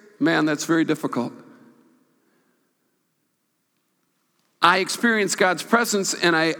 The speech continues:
and I didn't know what to do with it. And so I had to go back again because I was wrestling. Why did I experience God's presence? If he is real, why, why, why, why, why? And like a toddler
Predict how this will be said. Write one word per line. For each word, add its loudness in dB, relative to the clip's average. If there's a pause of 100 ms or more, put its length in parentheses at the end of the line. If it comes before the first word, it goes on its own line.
(120)
and 4
I 0
didn't 0
know -2
what -2
to -6
do 2
with -2
it. -6 (2250)
And -2
so 0
I 4
had 2
to 0
go -2
back 0
again -4 (1040)
because -2
I 4
was -2
wrestling. -2 (1300)
Why 4
did 2
I 2
experience -2
God's -2
presence? -2 (340)
If 2
he 2
is 0
real, 2
why, 2
why, 2
why, 2
why, 0
why? -2
And 0
like -2
a -2
toddler 0